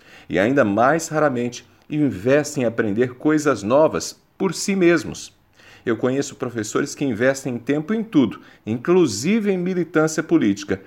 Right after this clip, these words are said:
mas raramente pegam um livro para aprender coisas novas. Gente, para o professor e para qualquer profissional, não existe conhecimento perdido.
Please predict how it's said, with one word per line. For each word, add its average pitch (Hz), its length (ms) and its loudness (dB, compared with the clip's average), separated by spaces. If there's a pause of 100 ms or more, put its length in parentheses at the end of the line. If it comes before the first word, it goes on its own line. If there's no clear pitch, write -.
(140)
mas 110 280 0
raramente 117 580 0
pegam 117 280 0
um 139 180 -2
livro 135 460 2 (240)
para 135 160 4
aprender 113 500 0
coisas 104 420 0
novas. 73 500 -6 (300)
Gente, 110 500 -4 (240)
para 113 180 2
o - 20 0
professor 127 540 -2
e 127 60 2
para 151 280 4
qualquer 190 840 4
profissional, 151 840 -2 (200)
não 165 460 2
existe 127 460 -2
conhecimento 117 720 -4
perdido. 117 760 2